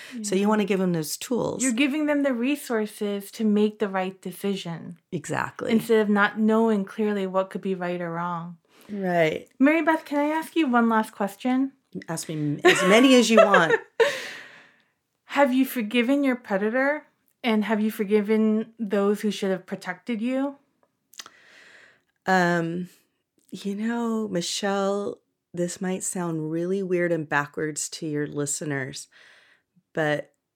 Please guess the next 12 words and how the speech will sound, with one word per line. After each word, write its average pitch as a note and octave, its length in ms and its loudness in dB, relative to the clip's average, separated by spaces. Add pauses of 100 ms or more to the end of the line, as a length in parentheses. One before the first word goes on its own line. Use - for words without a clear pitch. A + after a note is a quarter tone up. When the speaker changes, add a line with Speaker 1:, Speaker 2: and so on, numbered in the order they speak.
(320)
Speaker 1:
it F3 160 0
was F#3 200 -2
actually, D#3 520 -4 (340)
for D#3+ 180 0
me, D#3 320 0
pretty F#3 440 -6
easy D3 280 -2
to C#3 100 -4
forgive C#3 440 -6
the B2 80 -8
predator, - 640 -10 (500)
um, C#3 540 -4